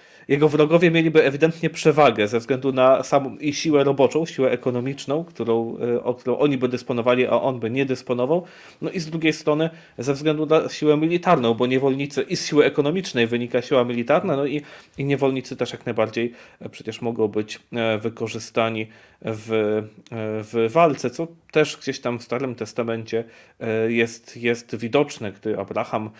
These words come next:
e, walczy, zabiera swoich ludzi, to najprawdopodobniej, no to jest tak zupełnie spontanicznie, ale najprawdopodobniej to są, to są właśnie, e, niewolnicy, gdy on odbija Lota, to tam zabiera iluś swoich ludzi, to pewnie nie jest wszystko jego rodzina, tak podejrzewam, że,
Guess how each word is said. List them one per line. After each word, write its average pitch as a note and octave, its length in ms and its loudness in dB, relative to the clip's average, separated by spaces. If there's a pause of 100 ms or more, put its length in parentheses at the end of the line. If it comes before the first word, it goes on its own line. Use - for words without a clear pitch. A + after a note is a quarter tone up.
(240)
e, A2+ 300 -4
walczy, A#2 560 0 (160)
zabiera A#2+ 380 0
swoich A#2 420 -4
ludzi, A#2+ 240 -6
to - 80 -6
najprawdopodobniej, A#2+ 1080 -4
no A#2 100 -12
to A2+ 100 -6
jest G#2+ 160 -6
tak G#2 120 -10
zupełnie G#2+ 300 -8
spontanicznie, A#2 580 -2
ale G#2+ 60 -6
najprawdopodobniej A#2 800 -2
to G#2+ 120 -12
są, G#2+ 200 -10 (340)
to B2 100 -4
są A2+ 160 -8
właśnie, A2 460 -2 (240)
e, A#2 180 0
niewolnicy, B2+ 580 -2
gdy G2+ 180 -2
on G#2+ 120 -2
odbija A2+ 460 0
Lota, A#2 400 4
to A2 340 -4
tam G#2+ 280 -12
zabiera A#2 360 -2
iluś B2+ 300 -2
swoich A#2 420 -2
ludzi, A#2 240 -4
to G#2 100 -10
pewnie A#2 420 -4
nie C3 140 0
jest G#2+ 180 -2
wszystko - 320 -10
jego G#2 220 -6
rodzina, A2 360 -6
tak G2 160 -16
podejrzewam, G#2+ 640 -8
że, G#2+ 120 -16